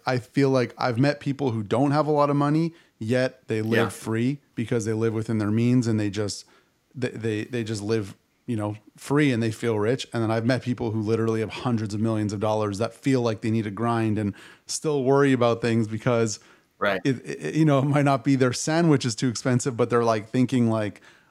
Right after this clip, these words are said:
Speaker 1: "Is this company gonna survive? Is our burn too high?"
Speaker 2: Yes.
Speaker 1: And, um, yeah, it's really
Speaker 2: Right.
Speaker 1: interesting. And when you think about it, like,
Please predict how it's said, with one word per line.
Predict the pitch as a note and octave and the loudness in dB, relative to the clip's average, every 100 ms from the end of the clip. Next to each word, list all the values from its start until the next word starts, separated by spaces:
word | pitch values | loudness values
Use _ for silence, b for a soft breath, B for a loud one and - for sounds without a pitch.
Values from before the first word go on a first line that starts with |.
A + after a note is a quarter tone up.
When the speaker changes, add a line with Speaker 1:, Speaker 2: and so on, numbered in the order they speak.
| _ | _
Speaker 1:
"Is | D3 A#2 | -2 0
this | A#2+ | 0
company | - D3 C#3 C#3+ | 2 4 6 6
gonna | C#3 C#3 | 4 2
survive? | - C#3+ B2+ C3 C3 | 0 -4 -2 0 2
Is | B2+ A2 | 0 -2
our | |
burn | A2 B2 B2+ A#2+ | -2 2 2 2
too | C3 | 0
high?" | A#2+ B2 | 0 2
Speaker 2:
Yes. | A#2 F#2 B B B B _ _ | 2 0 B B B B _ _
Speaker 1:
And, | B2 A#2+ A#2 | -4 -2 0
um, | A#2 A#2 A#2+ A#2+ b b b - | 0 0 0 -2 b b b 0
yeah, | A3 | 0
it's | - | 4
really | G#3+ F#3+ | 4 6
Speaker 2:
Right. | E3 | 4
Speaker 1:
interesting. | F3 E3+ - C3+ B2+ | 2 0 -2 2 2
And | B2+ C#3+ | 2 2
when | D3+ | 4
you | D#3 | 2
think | D3+ E3+ | 2 0
about | C#3+ B2+ B2 | 2 4 4
it, | B2+ | 2
like, | A#2 A#2 - | 0 -2 -4